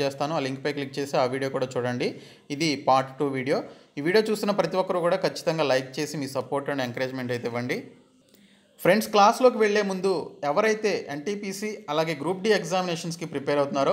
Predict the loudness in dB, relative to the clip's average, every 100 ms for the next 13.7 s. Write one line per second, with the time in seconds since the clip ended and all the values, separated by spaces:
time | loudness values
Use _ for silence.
0 | 4 4 4 0 0 0 0 -2 -2 -4
1 | -2 -2 0 -2 -2 -2 -6 -8 -12 -8
2 | -4 0 0 -2 -6 -10 -4 -2 -2 -2
3 | -4 -2 -4 0 -2 -2 -4 -4 -4 -6
4 | -6 -8 -8 -8 -14 -20 _ _ -2 0
5 | 2 2 2 -2 -4 -6 -6 -4 -4 -4
6 | -6 -8 -6 -8 -6 -8 -8 -6 -6 -4
7 | -4 -4 -6 -6 -2 0 0 -2 0 -2
8 | 0 0 -2 -2 -2 -4 -4 -4 0 -2
9 | -2 -6 -6 -4 -4 -4 -4 -2 -2 -4
10 | -6 -18 -8 -6 -2 0 2 2 0 0
11 | 2 2 2 0 -2 0 0 0 -2 -2
12 | -6 -4 -6 -4 -4 -4 -4 -4 -4 -4
13 | -4 -6 -8 -6 -6 -6